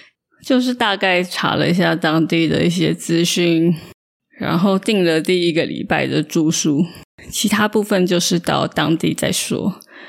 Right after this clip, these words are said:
这趟旅程主要是想要放松，去一些咖啡店、独立书店跟当地人聊聊，认识一下当地的文化，就没有什么非去不可的目的地。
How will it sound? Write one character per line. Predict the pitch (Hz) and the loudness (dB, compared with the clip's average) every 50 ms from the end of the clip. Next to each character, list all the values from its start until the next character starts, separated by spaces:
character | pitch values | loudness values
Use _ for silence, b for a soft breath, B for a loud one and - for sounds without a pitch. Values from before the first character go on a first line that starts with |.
| B B B B B B B B B B _ _ _ _ _ | B B B B B B B B B B _ _ _ _ _
这 | - - 254 | -2 -2 0
趟 | 254 277 247 220 | 0 2 0 2
旅 | 185 165 165 | 2 0 0
程 | - 202 165 165 | 0 0 0 0
主 | 165 - 160 151 | 0 0 0 0
要 | 143 180 180 175 170 175 | 2 2 2 2 0 0
是 | 180 - 180 | 0 0 0
想 | 175 - - - | 0 0 -2 -2
要 | - - 170 | -2 -2 -2
放 | 175 - 196 175 151 156 | -2 0 0 0 0 0
松， | - - - 143 135 139 151 165 196 175 - _ _ _ _ - | -2 -2 -2 -2 0 0 0 0 0 -2 -4 _ _ _ _ -10
去 | - - - 175 175 165 | -8 -4 -2 0 2 2
一 | 160 160 | 2 2
些 | 170 170 170 160 | 0 0 0 -2
咖 | 160 - - 196 185 | -2 0 -2 -2 -2
啡 | 190 - 196 196 185 | 0 -2 -2 -2 0
店、 | 196 196 190 185 175 165 160 156 156 156 160 - 170 180 185 185 196 _ _ _ - | 0 0 2 2 2 2 2 2 0 0 0 0 -2 -2 -4 -6 -10 _ _ _ -4
独 | - 165 170 | -2 0 2
立 | 175 202 208 196 | 2 2 2 2
书 | 190 - - 175 180 | 0 0 0 0 0
店 | 185 185 185 175 165 165 160 160 165 | 2 2 0 2 2 2 2 2 2
跟 | 156 170 165 165 165 165 | 2 2 2 2 0 0
当 | - 170 165 165 175 | 0 0 0 0 0
地 | - 185 175 | 2 2 0
人 | 165 131 - - - | 2 0 0 -2 -2
聊 | 104 87 - | -2 -2 -2
聊， | - - 82 69 53 - - | -4 -4 -4 -4 -4 -4 -2
认 | - 165 147 156 | -2 0 0 0
识 | - - - 151 101 | -2 -2 -4 -4 -4
一 | - | -2
下 | 180 185 - - - | -4 -4 -4 -4 -4
当 | 180 - 165 - - | -4 -4 -2 -2 0
地 | 165 165 156 | 0 -2 -2
的 | - - 64 | -2 -4 -6
文 | - - - - | -6 -6 -6 -6
化， | 170 - 202 - - 196 - B B B B B B B B B B _ _ _ _ _ | -4 -4 -4 -2 -2 -6 -6 B B B B B B B B B B _ _ _ _ _
就 | - - 262 254 | -2 0 2 2
没 | 233 214 | 4 4
有 | 196 180 185 | 4 4 2
什 | 180 - 185 139 | 2 2 2 0
么 | 101 - 113 - | 2 0 0 -2
非 | - - 196 185 190 | 0 2 2 2 2
去 | - - - 202 185 | 0 0 0 0 0
不 | 196 190 | 2 0
可 | 185 - - 220 - - | -2 -2 -2 -4 -4 -4
的 | - - - - - | -4 -4 -4 0 2
目 | 196 202 185 | 2 2 2
的 | 170 - - 165 160 | 2 2 2 2 2
地。 | 180 190 - - 214 180 - | 2 0 0 0 -2 -4 -6